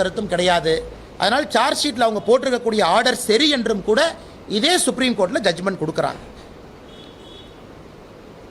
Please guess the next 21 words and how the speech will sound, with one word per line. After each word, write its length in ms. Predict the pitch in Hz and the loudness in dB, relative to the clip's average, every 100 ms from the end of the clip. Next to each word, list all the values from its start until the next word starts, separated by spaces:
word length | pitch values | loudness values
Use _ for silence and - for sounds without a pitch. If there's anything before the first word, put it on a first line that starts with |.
| 240 | 0
இதெல்லாம் 320 | 269 294 294 | 2 2 2
முடிந்து 340 | 247 269 285 302 - - - - - - - - - - - - 226 | 2 2 2 0 -2 -16 -20 -20 -20 -20 -20 -20 -20 -20 -20 -6 0
நம்ம 140 | 233 220 | 2 4
ஹோம் 180 | 285 269 | 4 2
டிபார்ட்மெண்ட் 560 | 233 240 240 247 240 - - - - - 196 | 2 0 0 -2 -2 -8 -16 -20 -20 -4 -2
எம் 100 | 240 | 0
கே 80 | 262 262 | 0 0
ஸ்டாலின், 380 | - 214 233 185 | 2 2 0 0
நம்முடைய 260 | 196 196 185 | 0 0 2
முதலமைச்சர், 460 | 202 240 226 220 185 | 2 2 0 0 0
மாண்புமிகு 400 | 190 214 214 247 | 0 0 0 0
முதலமைச்சர் 460 | 214 220 220 214 202 | 2 2 0 0 0
அவர் 120 | 175 170 | 0 -2
கீழே 160 | 247 254 | 0 0
இருக்கு, 200 | 151 - - - - - - - - - - 202 | 0 -4 -18 -20 -20 -20 -20 -20 -20 -20 -4 0
அவங்க 160 | 220 208 | 2 2
எந்த 120 | 254 285 | 2 2
விதமான 280 | 277 247 226 | 2 0 0
நடவடிக்கை 380 | 214 254 240 202 | 0 0 0 2
எடுக்காம 380 | 202 220 208 294 | 2 2 2 2
ஒரு 80 | 226 | 0